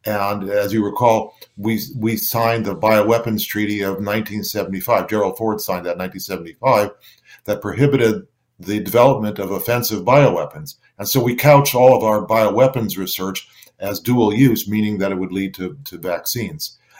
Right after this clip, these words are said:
And so that means the government has been running amok, running bioweapons development for the last, uh, fifty or so years. That's the problem, because these things are really not containable. And,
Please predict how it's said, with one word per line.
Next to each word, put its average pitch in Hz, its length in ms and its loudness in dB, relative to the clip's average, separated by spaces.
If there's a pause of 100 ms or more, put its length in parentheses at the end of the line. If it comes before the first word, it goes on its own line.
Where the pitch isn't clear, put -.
(340)
And 107 520 0
so 120 240 4
that 139 280 4
means 127 180 2
the 110 80 -2
government 110 480 2
has 95 160 -6
been 107 220 -2
running 110 320 2
amok, 123 420 4
running 110 460 -2
bioweapons 110 840 2
development 98 600 -2 (400)
for 104 140 -2
the 101 100 -2
last, 110 640 0
uh, 98 280 -2
fifty 113 380 -2
or 98 100 -2
so 104 240 0
years. 110 580 0 (320)
That's 143 260 4
the - 80 -4
problem, 123 420 2
because 104 480 -2 (280)
these 110 180 -4
things 127 240 0
are 104 140 4
really 120 240 2
not 107 320 0
containable. 107 640 -2 (400)
And, 98 680 -2